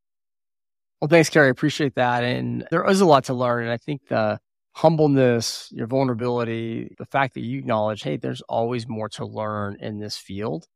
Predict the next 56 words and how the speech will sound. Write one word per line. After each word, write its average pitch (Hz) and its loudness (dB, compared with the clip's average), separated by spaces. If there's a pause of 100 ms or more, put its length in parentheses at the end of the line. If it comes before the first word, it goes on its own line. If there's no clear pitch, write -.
(360)
and - -8
from 120 -2
the 110 -6
team 127 -2
has 101 -8
made 110 -8
you 110 -10
really 104 -10
successful. 107 -8 (680)
But 147 2
I 151 6
wanted 294 8
to 233 4
double 165 6
click 156 -2
a 131 0
little 135 2
bit 123 0 (720)
in 131 -2
talking 156 -2
about 123 2
what 135 -2
it's 139 -4
like 131 0
to - -16
be 127 -2
a 117 -2
first 127 -6
time 123 -2
C 123 -6
H 120 -6
R 127 -2
O 110 -4
or 123 -6
an 101 -8
H 123 -6
R 135 0
leader 117 -4
taking 123 -6
on 117 -2
that 110 -4
new 110 -12
role. 101 -8 (160)
And 113 -2
you 131 -2
didn't 180 2
fall 143 6
into 117 -2
the 107 -4
trap 104 -2
of 104 0 (500)
pushing 147 0
your 120 -2
agenda 107 -4
right 104 -6
away. 98 -8